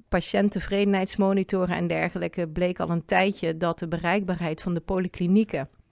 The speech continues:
te wensen overlaat. En dat, eh, patiënten niet altijd of vaak niet juist in één keer goed geholpen kunnen worden. Nou, dat is een, dat is een hele duidelijke vraag. Ehm,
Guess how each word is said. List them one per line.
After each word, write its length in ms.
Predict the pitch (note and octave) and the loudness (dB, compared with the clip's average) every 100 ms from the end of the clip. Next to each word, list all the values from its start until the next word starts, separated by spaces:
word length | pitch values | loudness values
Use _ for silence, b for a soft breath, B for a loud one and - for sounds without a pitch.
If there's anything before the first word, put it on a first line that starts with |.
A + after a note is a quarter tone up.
| _ _ - - _ - - | _ _ -20 -20 _ -18 -8
te 120 | - | 0
wensen 320 | G3 G3+ - | 4 4 2
overlaat. 640 | - F3+ F#3+ F#3 A3 D4 - b b b | 0 0 0 0 -2 -6 -14 b b b
En 160 | - F3 | -10 -4
dat, 240 | E3 - | -4 -4
eh, 140 | - D#3 D#3+ | -6 -6 -4
patiënten 520 | F3 - F3+ F3 E3+ | -6 -2 -2 0 2
niet 220 | G#3 G#3 | 2 2
altijd 760 | - F3+ F3+ D#3+ D3 D3+ - - _ - | -4 -4 -4 -4 -4 -6 -12 -16 _ -8
of 140 | F3 | -8
vaak 340 | - F3+ E3+ | -2 0 0
niet 260 | E3+ G3+ A3 | 4 4 2
juist 340 | D#3+ C#3+ D3+ | -2 -2 -4
in 140 | - F3 | -6 -4
één 220 | F3+ F#3 | -2 0
keer 420 | F#3 D#3+ D3+ - _ | 0 -4 -4 -8 _
goed 300 | - - A3 | -18 -4 -4
geholpen 380 | - D#3+ F3 - | 0 -2 -2 -4
kunnen 260 | - G#3+ G#3+ | -4 -2 0
worden. 320 | G#3+ A3+ E4+ b b b | -2 -6 -8 b b b
Nou, 120 | - | -12
dat 40 | D3 | -10
is 100 | E3 | -8
een, 160 | E3+ - | -8 -10
dat 120 | - | -14
is 60 | D#3+ | -10
een 60 | D#3+ | -4
hele 400 | E3+ F#3+ E3+ - G#2 | 0 0 0 -4 -2
duidelijke 560 | D3 D#3+ F#3+ D3+ - | 2 4 4 2 -2
vraag. 480 | C3 - - B3+ - b b b b - | -6 -6 -4 -6 -10 b b b b -8
Ehm, 480 | G3 F3 E3+ E3+ | -2 0 0 -2